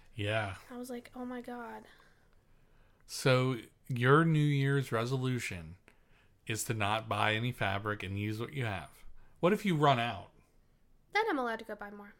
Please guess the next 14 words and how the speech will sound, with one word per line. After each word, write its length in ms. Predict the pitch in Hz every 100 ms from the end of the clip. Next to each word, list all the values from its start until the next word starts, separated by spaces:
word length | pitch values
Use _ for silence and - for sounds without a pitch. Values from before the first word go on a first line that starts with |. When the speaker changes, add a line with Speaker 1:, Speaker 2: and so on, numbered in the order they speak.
| _ -
Speaker 1:
Okay. 240 | 101 73 - - - - - - - _ _ - - -
My 280 | 127 135 175
New 140 | 185
Year's 320 | 175 160 143 120
resolution 800 | 113 110 104 98 - 90 90 92 - - - _ - - _ _
is 540 | - 113 110 107 104 -
to, 760 | - - 117 107 107 101 101 98 - - _ _ - _ _ _ _ _ _ - _ -
um, 560 | 98 92 92 92 90 95 _ - - - - - _ - _ _ _ _
what? 240 | 117 92 - - - _ _ -
Speaker 2:
So 380 | - 294 285 -
with 180 | 269 302
my 140 | 320 320
fabric, 680 | 269 254 262 302 330 - -
Speaker 1:
Yeah? 340 | 98 104 160